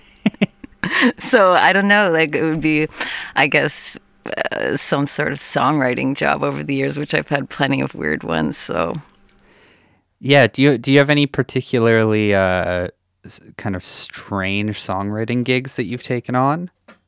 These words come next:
Speaker 1: Well, I did, like, a songwriting camp for Canadian Idol a thousand years ago, and that show was, like, alive on the T V,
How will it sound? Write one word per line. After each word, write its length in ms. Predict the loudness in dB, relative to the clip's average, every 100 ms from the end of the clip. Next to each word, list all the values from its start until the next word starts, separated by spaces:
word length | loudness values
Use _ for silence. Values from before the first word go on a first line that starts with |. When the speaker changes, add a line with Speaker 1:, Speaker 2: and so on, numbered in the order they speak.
| _ _ _ _ _ _ _ _ _
Speaker 1:
Well, 220 | -2 2
I 220 | 4 2
did, 260 | 2 0 2
like, 320 | 2 2 0 -4
a 60 |
songwriting 800 | -4 0 2 4 4 2 2 0
camp 460 | -2 0 0 0 -4
for 240 | -8 -6
Canadian 680 | -4 -2 0 0 0 0 -2 0
Idol 520 | 0 0 -2 -4 -6
a 80 | -10
thousand 500 | -4 -2 -2 -2 -2
years 220 | -2 -2
ago, 300 | -4 -4 -2
and 180 | -2 0
that 240 | 0 -2
show 440 | -4 -4 -2 0 -2
was, 280 | -4 -6 -6
like, 300 | -6 -6 -8
alive 420 | -6 -2 0 -2
on 160 | -4 -6
the 60 | -8
T 240 | -8 -6
V, 340 | -4 -4 -4